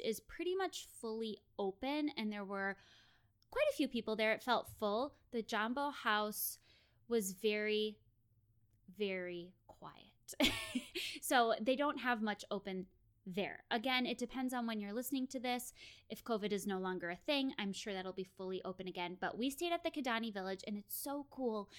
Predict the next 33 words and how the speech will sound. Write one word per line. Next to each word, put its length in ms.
because 480
they 120
have, 240
like, 180
a 40
savanna, 840
um, 540
at 220
the 80
hotel. 420
So 520
from 280
your 240
room, 720
you 200
can 320
see 600
different 380
animals. 460
So, 120
like, 200
from 300
our 280
room, 540
we 180
could 240
see 400
all 160
these 160
different 340
kinds 640
of 300
African 440